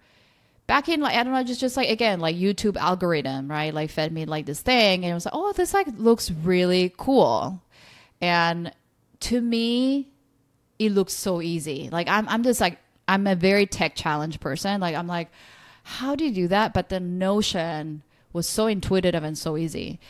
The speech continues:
Later, I, I found out that it's not easy for everybody. But for me, um, the, the, the idea of being so visual, like,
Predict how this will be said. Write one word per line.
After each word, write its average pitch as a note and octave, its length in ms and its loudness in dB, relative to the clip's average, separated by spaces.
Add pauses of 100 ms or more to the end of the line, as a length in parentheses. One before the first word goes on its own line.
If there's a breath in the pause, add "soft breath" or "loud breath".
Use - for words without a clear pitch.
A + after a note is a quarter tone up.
(280 loud breath)
Later, C4 380 6
I, G3 360 4
I G3 100 2
found F#3 340 -2
out F3+ 360 2
that F3+ 180 2
it's G3 160 -4
not A3 240 2
easy E4+ 240 2
for F3 160 -4
everybody. D3 640 -6 (360 soft breath)
But G3+ 120 0
for A3+ 180 0
me, G#3+ 600 -2 (100)
um, D#3+ 600 -4 (140)
the, F#3+ 160 -2
the, F#3+ 140 -4
the F#3 240 -6
idea G#3 480 0
of D#3+ 220 -6
being E3+ 200 -4
so F#3 360 -2
visual, E3 840 -4 (400 soft breath)
like, E3+ 240 -6